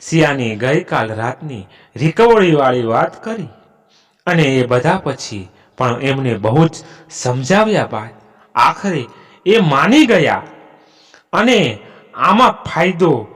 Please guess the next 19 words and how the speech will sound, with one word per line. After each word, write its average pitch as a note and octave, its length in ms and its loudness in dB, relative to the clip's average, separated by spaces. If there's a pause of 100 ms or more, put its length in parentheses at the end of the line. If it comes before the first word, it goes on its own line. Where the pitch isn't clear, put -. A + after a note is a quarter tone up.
(240)
તો F3+ 260 -2
એમનો D#3 380 2
જ G#3+ 80 0
હતો. G#3+ 320 -6 (800)
એમની B3 340 4
હોસ્પિટલનો G#3 1040 2 (240)
એક F3+ 400 -2
બેડ C#3 440 0
ખાલી C3+ 340 -4
થતો A2+ 360 -12
હતો, - 320 -20 (1300)
પણ F#3 200 4
છતાં D#3 880 -2
એ E3 100 0
સિયાને C#3 540 -2
ઘરમાં B2 440 -6 (320)
શિફ્ટ - 560 -2
કરતા C#3+ 460 0
પહેલા A2+ 480 -10